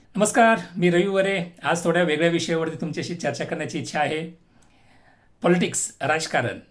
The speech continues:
हे असं एक क्षेत्र आहे, त्याचा आपल्या जीवनावरती परिणाम अप्रत्यक्ष, प्रत्यक्षरित्या होतच असतो. तुम्ही गरीब असा, श्रीमंत असा, छोटे असा, मोठे असा, कोणत्या जाती पंथाचे, कसे असा, तुम्हाला तुमच्या सार्वजनिक जीवनातून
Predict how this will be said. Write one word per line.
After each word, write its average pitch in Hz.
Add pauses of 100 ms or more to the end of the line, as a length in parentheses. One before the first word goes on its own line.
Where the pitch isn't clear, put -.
(240)
हे 254
असं 185
एक 254
क्षेत्र 180
आहे, 156
त्याचा 156
आपल्या 165
जीवनावरती 143
परिणाम 135 (340)
अप्रत्यक्ष, 170
प्रत्यक्षरित्या 135
होतच 143
असतो. 117 (540)
तुम्ही 127
गरीब 131
असा, 135
श्रीमंत 127
असा, 127 (120)
छोटे 120
असा, 127
मोठे 123
असा, 131
कोणत्या 139
जाती 127
पंथाचे, 123 (360)
कसे 185
असा, 123 (300)
तुम्हाला 202 (120)
तुमच्या 165
सार्वजनिक 151
जीवनातून 127